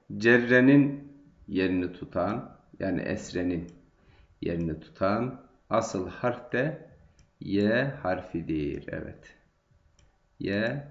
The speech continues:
harfidir. Yani ötreyi, üstünü, esreyi bu harflere dönüştürecek olursak böyle bir şey ortaya çıkar.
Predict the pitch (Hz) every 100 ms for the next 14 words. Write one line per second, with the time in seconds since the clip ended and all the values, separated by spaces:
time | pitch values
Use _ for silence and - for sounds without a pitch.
0 | - _ _ - 92 - - - 110 131
1 | 117 104 123 139 - - - - - _
2 | _ 123 135 139 135 135 143 151 - 123
3 | - - 135 139 156 165 - - 127 127
4 | - 123 107 101 - - _ - 123 131
5 | 131 - 117 107 101 110 123 - - 110
6 | 98 95 - 123 120 - 143 - 117 117
7 | 113 107 - 101 92 - 87 - - -
8 | - -